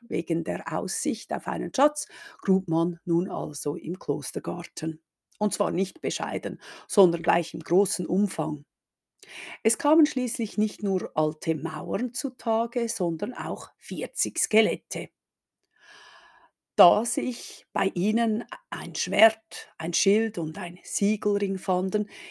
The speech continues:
ging man davon aus, die Reste eines untergegangenen Ritterordens gefunden zu haben. Aus diesem Fund wurde eine Attraktion und ein,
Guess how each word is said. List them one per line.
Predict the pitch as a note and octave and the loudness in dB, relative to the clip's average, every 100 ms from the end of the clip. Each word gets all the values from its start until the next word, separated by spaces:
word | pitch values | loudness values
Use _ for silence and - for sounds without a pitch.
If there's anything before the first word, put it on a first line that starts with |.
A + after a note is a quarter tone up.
| - - | -10 0
ging | A3 C4 | 4 4
man | B3 A#3 | 2 2
davon | F#3 E3 E3 | 0 0 -2
aus, | - F3+ A3+ - - | 0 2 2 0 -6
die | F3 | -6
Reste | E3 F#3+ - - F#3+ G#3+ | 0 0 2 0 -2 -2
eines | - D3 F#3 - | -2 0 0 0
untergegangenen | G3 F#3 F#3 - E3+ E3 D#3 D#3+ E3 F3 F3 | 2 2 2 -2 -4 -4 -4 -4 0 0 0
Ritterordens | D#3+ G3+ - F3+ F#3 E3+ E3+ - D#3+ - | 0 -2 -2 -4 -2 0 -2 0 -2 -2
gefunden | E3 - D#3+ D#3 E3+ | -4 0 0 0 -4
zu | - D3+ | -2 -4
haben. | C#3+ D#3+ E3 F#3 - _ _ _ _ _ _ _ _ _ _ _ _ _ _ _ - | -4 -8 -8 -10 -14 _ _ _ _ _ _ _ _ _ _ _ _ _ _ _ -6
Aus | - | -4
diesem | - G#3 A3+ A#3 | 2 2 4 2
Fund | - A#3 G#3+ - - - - | 4 4 4 0 -14 -16 -2
wurde | F#3 F#3 - - | 4 4 4 0
eine | E3 - | 0 2
Attraktion | F#3+ F#3+ F#3 E3+ - - C4 D4+ C#4 - - - | 2 2 -2 -2 0 4 6 6 4 -2 -20 -6
und | - G#3 G#3 - | 2 2 2 -2
ein, | - D#3+ F#3 | -4 -2 -2